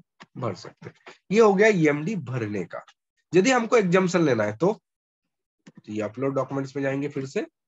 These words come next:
और यहाँ पे हम लोग डाल दिया है, यहाँ पे एमडी को करेंगे yes exemption, यहाँ पे एमएसएमई।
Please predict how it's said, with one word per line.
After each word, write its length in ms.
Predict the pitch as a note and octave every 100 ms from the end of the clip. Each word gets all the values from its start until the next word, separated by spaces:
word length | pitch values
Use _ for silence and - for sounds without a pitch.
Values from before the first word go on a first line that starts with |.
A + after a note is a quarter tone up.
| _ _ _ _
और 180 | G#2+ G#2+
यहाँ 200 | G#2+ A#2
पे 100 | A2+
हम 180 | B2 A#2+
लोग 160 | B2+ B2
डाल 200 | B2 C3+
दिया 180 | D3
है, 120 | E3 - _ _ _ _
यहाँ 160 | A2+ A2
पे 160 | B2+ A2+
एमडी 260 | A2+ B2+
को 140 | C#3 C#3
करेंगे 380 | C3+ B2+ D#3+ A3+ _ - G#2
yes 400 | G#2+ C#3+ G#3 -
exemption, 540 | - A2+ B2 C3 G3+ D4 _ _ _ _ _ -
यहाँ 160 | C#3+
पे 140 | C3 F3+
एमएसएमई। 480 | G2+ F#2+ - D2+